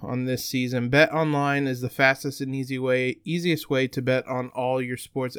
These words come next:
action. On top of college football lines, which Indiana, I believe, is a four and a half point underdog,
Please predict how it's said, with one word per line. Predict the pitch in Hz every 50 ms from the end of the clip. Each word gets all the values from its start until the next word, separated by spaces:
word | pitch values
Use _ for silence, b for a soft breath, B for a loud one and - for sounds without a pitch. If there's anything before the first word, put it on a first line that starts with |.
| -
action. | 135 139 147 147 - - 151 151 143 143 139 - b b b b b b b b b b b b b b b
On | b 127 135
top | - 160 160 160 156
of | 160 147
college | - 156 160 147 139 131 -
football | - - 196 180 160 180 180 170
lines, | 165 170 170 170 165 165 165 165 165 160 151 - 143
which | 139 143 139 135 131 - - - - - -
Indiana, | 147 151 156 151 151 151 151 147 147 147 139
I | 120 131
believe, | 135 143 147 190 202 202 190
is | 175 156
a | 151
four | 143 - 156 156
and | 151 151
a | 143
half | - - 143 143 - - -
point | - 147 143 139 135 127 - _ _ _ _ _ _ _ _ -
underdog, | 156 196 208 208 208 185 196 196 196 196 196 190 185